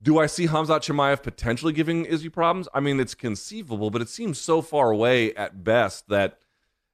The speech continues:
m-, maybe is the answer, but it just doesn't seem like worthy of thinking about all that much at the moment. This one, however, B C, has got B C written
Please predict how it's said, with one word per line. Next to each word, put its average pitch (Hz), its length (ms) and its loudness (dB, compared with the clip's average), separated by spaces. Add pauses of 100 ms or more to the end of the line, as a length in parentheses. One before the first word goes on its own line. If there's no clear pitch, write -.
(360)
m-, 151 180 -4
maybe 196 440 4
is 139 100 0
the 131 160 2
answer, 135 300 0
but 107 160 -4
it 143 60 -4
just 170 180 -4
doesn't 151 200 0
seem 139 180 -2
like 120 140 0
worthy 110 440 2
of 90 100 -4
thinking 104 340 -4
about 92 220 0
all 95 120 2
that 92 100 0
much 90 280 -6
at 90 140 -12
the 87 80 -14
moment. 82 420 -10 (360)
This 285 200 0
one, 139 180 2
however, 117 340 2
B 104 160 -2
C, 104 420 -2
has 107 160 -4
got 113 220 0
B 135 100 0
C 139 220 -2
written 110 340 0